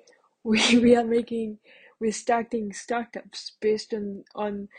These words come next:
the scarcity of pools for pool party. I think this stems from this post-colonial idea of capitalism. This, this idea of,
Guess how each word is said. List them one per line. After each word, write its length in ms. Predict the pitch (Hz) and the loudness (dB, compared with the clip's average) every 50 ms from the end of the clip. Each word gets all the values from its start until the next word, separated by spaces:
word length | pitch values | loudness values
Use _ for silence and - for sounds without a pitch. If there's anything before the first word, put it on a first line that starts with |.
| - - _ - | -20 -10 _ 0
the 80 | 220 | 0
scarcity 760 | 208 - - - 247 247 254 247 - - 196 - - 190 180 - | 0 0 0 4 6 6 6 6 2 -10 -10 -8 -8 -10 -8 -8
of 220 | - 196 185 - _ | -8 -10 -10 -12 _
pools 320 | - 226 233 220 208 185 | -8 -6 -6 -6 -6 -8
for 140 | - - 180 | -10 -14 -14
pool 240 | 185 - 202 190 185 | -10 -6 -6 -6 -6
party. 480 | 180 - 156 - 185 - - - 202 _ _ _ _ _ _ _ _ _ _ _ _ _ _ _ _ - - _ _ _ _ _ _ _ _ _ _ _ _ _ _ _ - | -8 -12 -12 -12 -14 -16 -20 -20 -20 _ _ _ _ _ _ _ _ _ _ _ _ _ _ _ _ -20 -20 _ _ _ _ _ _ _ _ _ _ _ _ _ _ _ 2
I 180 | - 262 302 320 | 4 4 4 4
think 360 | 311 - 247 220 202 - - _ _ _ _ _ _ _ - | 0 -4 -6 -8 -8 -10 -16 _ _ _ _ _ _ _ -10
this 540 | 208 208 262 277 269 - - - - - - _ _ - - | -4 0 0 0 0 -2 -10 -12 -14 -16 -20 _ _ -18 -16
stems 500 | - - - - 247 240 247 247 247 - | -14 -8 -2 0 0 0 0 -4 -8 -10
from 520 | - - - 226 214 208 208 202 202 - _ _ - | -12 -8 -8 -8 -6 -6 -10 -10 -12 -16 _ _ -12
this 400 | 202 208 214 196 - - - - - | -6 -4 -4 -2 -4 -6 -8 -8 -2
post-colonial 1400 | - 233 240 233 - - - - - - - - 226 214 202 202 208 214 208 214 208 202 202 196 196 202 196 - _ _ _ _ _ - - | 2 2 2 2 0 -4 -6 -6 -10 -10 -4 -2 0 0 0 0 -2 -2 -2 -2 -2 -2 -2 -2 -4 -6 -8 -12 _ _ _ _ _ -6 -4
idea 640 | 208 190 180 202 202 196 190 185 180 180 - - _ _ _ _ _ _ _ _ _ _ _ _ _ _ _ _ _ - | -4 -2 0 0 0 2 0 0 -4 -6 -10 -14 _ _ _ _ _ _ _ _ _ _ _ _ _ _ _ _ _ -8
of 240 | - 214 208 196 190 - - - - - _ _ _ _ _ _ _ _ - | -2 -2 -2 -2 -2 -8 -18 -20 -20 -20 _ _ _ _ _ _ _ _ -2
capitalism. 840 | 233 214 202 - 196 - - 143 147 - - - - - - - _ _ _ _ _ _ _ _ _ _ _ _ _ _ _ _ _ _ _ - | -2 -2 -2 -2 -6 -10 -10 -10 -10 -12 -14 -18 -20 -20 -20 -20 _ _ _ _ _ _ _ _ _ _ _ _ _ _ _ _ _ _ _ -18
This, 420 | 226 202 214 202 208 196 - - | -6 2 4 4 4 4 2 -4
this 200 | - - 196 - - | -4 -4 -4 -2 -2
idea 440 | - 202 196 180 196 190 185 185 | -2 -2 -2 0 0 0 0 0
of, 300 | 170 - - 185 180 185 | -2 -2 -2 -4 -4 -6